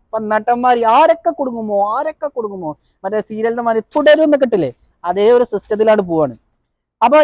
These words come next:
ഇതൊക്കെ പല ആൾക്കാർക്കും അറിയാം, ഫിലിം ഇൻഡസ്ട്രിയിൽ ഇങ്ങനെയൊക്കെയാണ് നടക്കുന്നത് കാര്യങ്ങൾ തന്നെ. പിന്നെ ഇനിയിപ്പോ ആരാണെങ്കിലും, ഇപ്പൊ എന്റെ സുഹൃത്ത് ഒരു തെറ്റ് ചെയ്തണെന്ന് വിചാരിച്ചോ, അപ്പൊ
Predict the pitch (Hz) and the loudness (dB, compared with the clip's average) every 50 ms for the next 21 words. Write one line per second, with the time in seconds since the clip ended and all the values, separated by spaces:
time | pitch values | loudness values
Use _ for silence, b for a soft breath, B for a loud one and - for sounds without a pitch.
0 | 285 285 269 330 - 370 294 - 302 294 294 - 311 294 285 285 285 269 262 _ | 2 0 -4 -6 -8 -8 -4 2 2 4 4 6 6 6 6 6 4 2 0 _
1 | 285 285 285 285 - - 277 233 208 196 180 147 - - _ _ _ _ _ 175 | 0 0 0 0 0 2 2 2 2 2 0 -2 -4 -8 _ _ _ _ _ -10
2 | 185 196 202 202 202 208 214 196 _ 226 226 214 202 196 196 190 - 202 196 208 | -8 -8 -8 -8 -8 -10 -10 -12 _ -14 -12 -10 -10 -10 -10 -10 -8 -10 -8 -8
3 | 202 185 165 165 156 - _ 165 165 170 165 165 175 180 170 160 151 151 156 156 | -8 -8 -10 -10 -12 -14 _ -12 -12 -12 -10 -10 -10 -8 -8 -8 -8 -8 -10 -12
4 | 160 165 165 151 151 135 123 113 _ _ _ - 208 220 240 247 226 180 - _ | -14 -12 -12 -12 -14 -14 -16 -20 _ _ _ -10 -10 -8 -6 -6 -8 -8 -10 _
5 | _ _ _ _ _ _ _ _ _ _ _ _ _ _ _ _ _ _ _ _ | _ _ _ _ _ _ _ _ _ _ _ _ _ _ _ _ _ _ _ _
6 | 202 208 202 233 202 190 190 202 220 233 233 220 208 202 196 185 180 180 185 208 | -12 -8 -4 -2 0 0 0 0 0 0 0 -2 -4 -6 -8 -6 -6 -8 -8 -10
7 | _ _ _ _ _ _ _ _ 233 240 220 214 226 240 269 247 - 220 202 196 | _ _ _ _ _ _ _ _ -6 -4 -4 -4 0 0 0 0 0 -2 -2 -2
8 | 190 - _ 208 160 - _ _ _ _ _ _ _ - 220 240 226 233 214 190 | -4 -4 _ -8 -8 -8 _ _ _ _ _ _ _ -8 -8 -6 -4 -6 -8 -6
9 | _ 247 233 233 226 220 214 220 214 220 226 233 202 208 202 196 180 - - 139 | _ -10 -6 -4 -4 -4 -4 -6 -8 -8 -10 -10 -6 -4 -4 -6 -6 -8 -12 -14
10 | 110 - _ _ _ _ _ _ _ _ _ _ _ _ _ _ _ _ _ _ | -14 -14 _ _ _ _ _ _ _ _ _ _ _ _ _ _ _ _ _ _
11 | _ _ _ _ _ 190 196 202 233 | _ _ _ _ _ -4 -4 -2 0